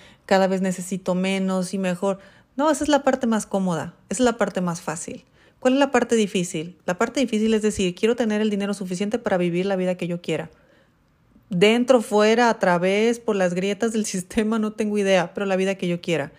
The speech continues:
Entonces, también es una cuestión de actitud, también es una cuestión de visión, también es una cuestión de qué tanto confía uno en uno mismo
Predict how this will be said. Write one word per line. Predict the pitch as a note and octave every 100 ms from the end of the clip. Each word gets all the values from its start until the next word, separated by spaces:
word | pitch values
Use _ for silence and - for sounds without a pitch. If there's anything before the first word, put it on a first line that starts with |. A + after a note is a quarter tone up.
| _ - - _ _ _ - -
Entonces, | F#3 F3+ F3 A#3+ A#3+ - _ _ _ _
también | - E3+ F#3+
es | A3
una | A3+ A3
cuestión | G3+ F#3 - F#3+ F3+
de | F3+ F#3 F3+ E3+ D#3+ E3 _ _ _ _ _ _ _ _ _
actitud, | - F3+ - E3+ F#3+ F#3+ - _ _ _ _
también | F3 E3+ F3+
es | F#3+
una | G#3 G#3+
cuestión | G3 F3+ F#3 F3+ F3+
de | F#3+ F#3+
visión, | E3+ D#3+ - F3 F#3 F3 E3
también | D#3+ E3
es | F3
una | F#3+ F#3+
cuestión | F3 F3 F3+ E3+
de | F3 F3+
qué | F3+
tanto | F#3 F3+ F3+
confía | F3 D#3 - G3+ G3
uno | F#3 F#3 F#3
en | F#3
uno | F3+ F3+ F3+
mismo | F#3 F#3+ G3 G#3+